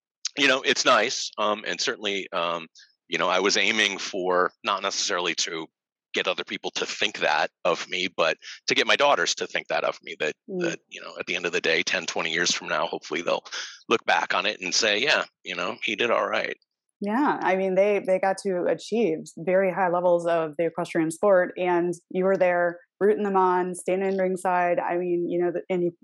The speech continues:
Speaker 2: you sacrificed a lot of time and driving and miles to, to help them achieve their dreams. So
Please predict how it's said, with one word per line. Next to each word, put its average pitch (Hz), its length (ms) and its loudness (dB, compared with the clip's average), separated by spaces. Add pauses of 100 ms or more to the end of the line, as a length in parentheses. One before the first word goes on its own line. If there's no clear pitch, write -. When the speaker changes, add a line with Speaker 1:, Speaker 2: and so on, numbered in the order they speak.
(140)
Speaker 2:
you 180 380 0
sacrificed 185 500 0
a 185 60 4
lot 180 180 4
of 180 160 2
time 175 260 2
and 170 100 0
driving 170 400 0
and 165 80 -2
miles 170 360 0 (120)
to, 165 180 -2 (480)
to 170 380 0
help 185 160 0
them 175 120 0
achieve 160 280 -2
their 165 120 2
dreams. 160 360 -2
So 156 240 0